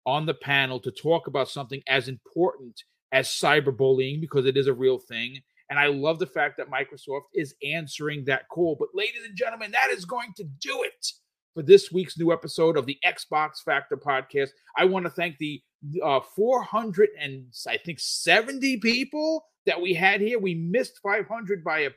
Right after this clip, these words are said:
pinch. If you are new to the channel, please consider subscribing. If you are not,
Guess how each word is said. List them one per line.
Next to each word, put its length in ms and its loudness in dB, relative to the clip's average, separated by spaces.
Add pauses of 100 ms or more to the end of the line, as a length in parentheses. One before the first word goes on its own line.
(120)
pinch. 460 -10 (280)
If 220 0
you 260 -6
are 200 -2
new 260 -6
to 100 -10
the 80 -2
channel, 400 -4
please 300 -4
consider 380 -4
subscribing. 840 -4 (300)
If 320 6
you 340 2
are 460 4 (180)
not, 460 2